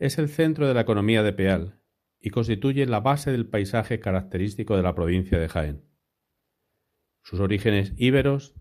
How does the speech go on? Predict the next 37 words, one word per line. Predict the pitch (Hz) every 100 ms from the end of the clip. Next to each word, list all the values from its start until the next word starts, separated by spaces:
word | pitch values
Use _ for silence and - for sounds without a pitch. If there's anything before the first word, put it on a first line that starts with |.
| -
dan | 101 127 131
también | 135 139 147
la | 147
oportunidad | 135 113 117 120 135 127
de |
desarrollar | 123 - 110 101 107 120 139 -
un | - 139 143
turismo | 143 143 143 127
cultural | 117 98 98 95 95
creciente. | 95 87 95 87 80 90 - _ _ _ - _
Merece | 92 101 117
la | 104 98
pena | 120 117
visitar | 113 104 113 110
el | 107
yacimiento | 104 - 101 110 110 110
de | 98
la | 95
tumba | 113 110 104
principesca | 104 92 95 104 98 104
de | 87
Toya | 80 101 101 107 - _ _ _ _ _
de | 117
hace | 120 135
unos | 120 95
dos | 90 117
mil | 104
cuatrocientos | - 85 80 90 80 80 85
años. | 76 78 - _ _ _ _ _ _ _ _ _
El | - 95
veinticinco | 98 98 101 120 123
de | 104 101
marzo, | 113 107 - 104 113 -
en | 95 98
todo | 120 120
el |
mundo, | 113 127 127 135 135